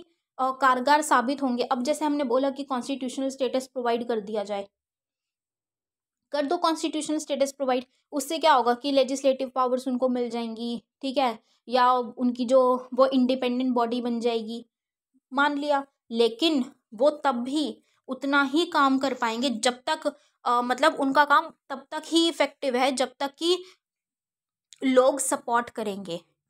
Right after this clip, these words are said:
अगर सोसाइटी में अगर लोग ही अपनी मेंटालिटी को चेंज नहीं करेंगे,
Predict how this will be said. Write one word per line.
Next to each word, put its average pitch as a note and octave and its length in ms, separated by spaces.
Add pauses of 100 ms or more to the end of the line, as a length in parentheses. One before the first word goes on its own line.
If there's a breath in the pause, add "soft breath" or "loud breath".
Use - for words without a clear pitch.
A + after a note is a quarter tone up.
(320)
अगर A#3 240
सोसाइटी D4 680
में D4+ 280
अगर B3+ 260
लोग C4 320
ही D#4 140
अपनी D4 260
मेंटालिटी B3+ 720
को D4+ 200
चेंज C4 420
नहीं A#3+ 320
करेंगे, B3 580